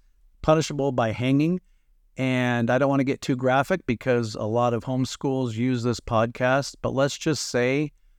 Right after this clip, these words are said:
it was a brutal death. They were hung. Um, I won't go into what they did after, but oftentimes they would have been, um, drawn and, uh, quartered and dismembered.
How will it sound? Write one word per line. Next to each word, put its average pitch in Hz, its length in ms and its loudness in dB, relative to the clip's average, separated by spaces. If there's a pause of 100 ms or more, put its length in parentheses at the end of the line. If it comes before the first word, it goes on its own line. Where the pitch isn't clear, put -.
it 135 100 2
was 131 220 0
a 117 100 2
brutal 143 800 0 (400)
death. 123 460 2 (280)
They 120 140 2
were 110 160 2
hung. 127 340 0 (340)
Um, 110 340 2
I 110 100 2
won't 123 200 2
go 131 160 2
into 123 180 2
what 120 180 2
they 113 100 0
did 117 180 2
after, 135 400 2
but 113 320 0
oftentimes 131 760 0
they 120 100 2
would 120 180 0
have 110 100 0
been, 113 440 0
um, 101 340 0
drawn 113 320 2
and, 101 120 0 (100)
uh, 113 140 -2 (120)
quartered 139 400 4 (240)
and 104 320 -2
dismembered. 131 580 -2